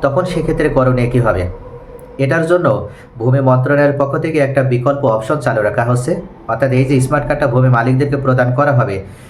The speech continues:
এই স্মার্ট কার্ড অন্তত চারটি তৈরি করা হবে। যেমন খ-, মালিকানার প্রমাণ হিসেবে খতিয়ান থাকে, সেই খতিয়ান যেমন চারটি জায়গাতে সংরক্ষিত থাকে, অর্থাৎ ভূমি রেকর্ড ও জরিপ অধিদপ্তরের কেন্দ্রীয় অফিসে যেমন একটা জমা থাকে, জেলা পর্যায়ে জমা থাকে, তারপর আপনার ইউনিয়ন পর্যায়ে জমা থাকে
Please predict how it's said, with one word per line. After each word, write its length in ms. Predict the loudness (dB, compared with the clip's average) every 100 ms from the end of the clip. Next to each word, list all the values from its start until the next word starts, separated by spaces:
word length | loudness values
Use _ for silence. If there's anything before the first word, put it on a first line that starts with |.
| -12 0
এই 180 | 2
স্মার্ট 340 | 2 2 -2 0
কার্ড 200 | 0 0 -6 -4
অন্তত 380 | -2 0 0 -2 0
চারটি 340 | 0 0 -2 0
তৈরি 240 | 0 0
করা 200 | 0 -2
হবে। 200 | -2 -2 -2
যেমন 240 | 0 0
খ-, 140 | 0 2
মালিকানার 480 | 2 2 0 0 0
প্রমাণ 260 | 2 2 2
হিসেবে 280 | 0 -2 -4
খতিয়ান 440 | 0 0 2 0
থাকে, 260 | 2 0 0
সেই 160 | -2 -2
খতিয়ান 340 | 0 0 2 2
যেমন 180 | 2 2
চারটি 400 | 0 0 0 0
জায়গাতে 360 | 0 0 -2
সংরক্ষিত 420 | -2 -2 0 0 0
থাকে, 360 | 0 0 -2 -6 -16 -20 -20 -6
অর্থাৎ 440 | -6 0 0 0 0
ভূমি 220 | 2 4
রেকর্ড 260 | 2 2
ও 60 | 2
জরিপ 280 | 4 4 4
অধিদপ্তরের 600 | 2 4 2 2 0 2
কেন্দ্রীয় 380 | 2 4 4 4
অফিসে 340 | 2 0 0
যেমন 200 | 0 2
একটা 180 | 0 2
জমা 220 | 2 2
থাকে, 600 | 0 0 0 0 -4 -18 _ _ _ _ -10
জেলা 220 | -2 0 2
পর্যায়ে 360 | 2 4 4
জমা 220 | 4 2
থাকে, 320 | 0 0 0 0
তারপর 300 | -2 -2 -2
আপনার 240 | -2 -2
ইউনিয়ন 360 | 2 2 4 2
পর্যায়ে 280 | 2 2
জমা 180 | 0 0
থাকে 360 | 0 0 0